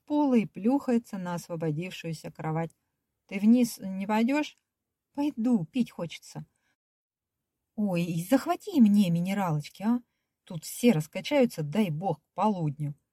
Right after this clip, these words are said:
«Окей». Я на всякий случай забираю свои вещи и обувь, безуспешно пытаясь воспроизвести в памяти все, что связано с окончанием вчерашнего вечера, который, судя по всему, закончился не для всех.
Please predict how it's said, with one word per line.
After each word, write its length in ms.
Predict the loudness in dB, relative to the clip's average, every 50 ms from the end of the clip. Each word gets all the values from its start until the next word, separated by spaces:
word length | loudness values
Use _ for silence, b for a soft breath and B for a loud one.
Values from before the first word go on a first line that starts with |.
| _ _ _
«Окей». 640 | -12 -12 -10 _ -2 0 0 2 2 0 0 -2 -4 _ _ _ _ _ _ _ _ _ _ _
Я 200 | -6 -4 -2 0
на 100 | 0 -2
всякий 500 | -2 -4 -4 -4 -4 -4 -4 _ -6 -6
случай 460 | -6 -4 0 2 2 2 2 0 -6
забираю 420 | -10 -6 -2 0 2 2 2 2 0
свои 240 | -4 -4 -2 -2 -2
вещи 340 | -2 -4 -6 -8 -8 -8
и 220 | -8 -4 -4 -4 -2 0
обувь, 360 | 2 2 2 2 0 -2 -8 _ _ _ _ _ _ -2
безуспешно 800 | 2 2 2 4 2 -2 -4 -6 -4 -4 -4 -2 -2 -2 -4
пытаясь 420 | -2 -4 -4 0 2 2 0 0 -2
воспроизвести 840 | -6 -6 -6 -6 -2 0 0 2 2 2 0 0 0 -4 -12 -14
в 100 | -14 -12
памяти 480 | _ -4 -4 -2 -2 -4 -6 -6 -10 -12
все, 340 | -14 -12 -10 -8 -8 -8 -8 _ _ _ _ _
что 220 | -20 -12 -8 -8 -8
связано 500 | -2 0 2 2 2 4 2 2 2 2
с 80 | 2
окончанием 720 | -2 -6 -8 -8 -8 -8 -6 -4 -2 -2 0 -2 -2 -6
вчерашнего 640 | -8 -10 -8 -6 -6 -6 -6 -8 -8 -8 -6 -4 -4
вечера, 460 | -4 -4 -4 -6 -8 -10 -12 -12 -12 -14 _ _ _ _ _ _ _ _
который, 540 | -8 -8 -6 -2 0 0 2 2 2 0 -2
судя 400 | -4 -6 -6 -6 -4 -2 -4 -4
по 120 | -4 -8
всему, 360 | -10 -4 -2 -2 -2 -2 -2
закончился 680 | -2 -2 -2 -2 -4 -8 -12 -8 -8 -8 -8 -6 -2 0
не 260 | 2 2 2 2 -2 -4
для 200 | -6 -10 -12 -12
всех. 480 | -14 -18 -20 -14 -12 -12 -12 -12 _